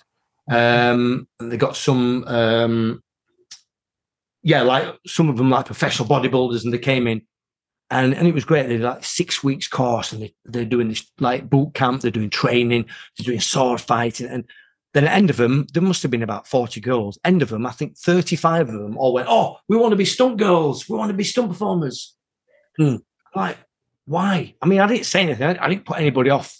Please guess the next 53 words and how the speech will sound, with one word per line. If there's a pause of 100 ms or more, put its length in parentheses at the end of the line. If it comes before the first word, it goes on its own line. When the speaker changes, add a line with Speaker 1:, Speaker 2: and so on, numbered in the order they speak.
(140)
Speaker 1:
the
dreams
and
ambitions,
but (640)
why
do
you
wanna
be
stunt
performer? (140)
"Oh,
this
is
great." (200)
And
they
thought
that's
what
it's
gonna
be. (300)
They're
gonna
Speaker 2:
Yeah,
Speaker 1:
be
Speaker 2:
yeah.
Speaker 1:
able
to
train,
like,
three
or
four
hours
a
day (320)
and
then
swing
sword
around,
just
do
a
little
bit
of
sword
fight
background.